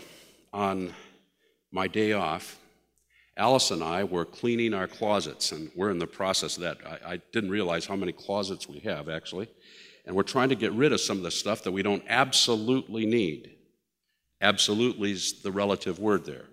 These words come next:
There was a box with some old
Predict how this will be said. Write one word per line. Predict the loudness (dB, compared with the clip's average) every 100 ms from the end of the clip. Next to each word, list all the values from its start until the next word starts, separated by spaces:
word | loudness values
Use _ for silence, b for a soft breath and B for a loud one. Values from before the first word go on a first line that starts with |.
| -20 _ B B B B B B _ _ _ _ _ 2
There | 4
was | 6 4
a |
box | 2 6 6 4 0 0 -6 -6
with | 0
some | 0 2 2
old | 2 2 0